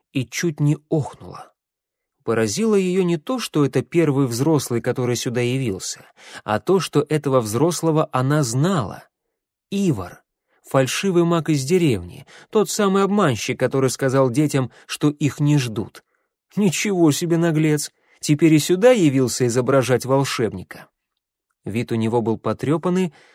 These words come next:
на виске красовался синяк. Видимо, с другими жителями деревни расстался не очень-то мирно. На Гвен с метлой он даже не глянул, и она собиралась громко разоблачить его сама,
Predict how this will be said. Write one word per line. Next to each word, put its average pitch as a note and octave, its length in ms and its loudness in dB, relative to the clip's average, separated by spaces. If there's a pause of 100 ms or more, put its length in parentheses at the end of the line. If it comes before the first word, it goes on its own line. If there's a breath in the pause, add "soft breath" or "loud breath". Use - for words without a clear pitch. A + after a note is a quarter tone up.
(140 soft breath)
на A#2+ 100 0
виске A2+ 340 -2
красовался D3 640 0
синяк. B2+ 600 -4 (340 soft breath)
Видимо, G3+ 600 0
с F3+ 80 -4
другими E3+ 520 2
жителями E3 480 0
деревни D3 560 2 (160 soft breath)
расстался D3 680 0
не G3 160 0
очень-то G#2 560 -2
мирно. G2 480 -8 (880)
На G#2+ 200 -2
Гвен B2+ 240 -2
с - 100 -8
метлой B2 460 0 (260 loud breath)
он A#2+ 180 -2
даже A#2+ 240 2
не A#2+ 120 -2
глянул, C#3 500 -2 (300 loud breath)
и - 60 -4
она A#2+ 220 2
собиралась C3 540 0
громко C#3 400 2
разоблачить B2+ 600 0
его B2+ 140 -2
сама, D#3 460 0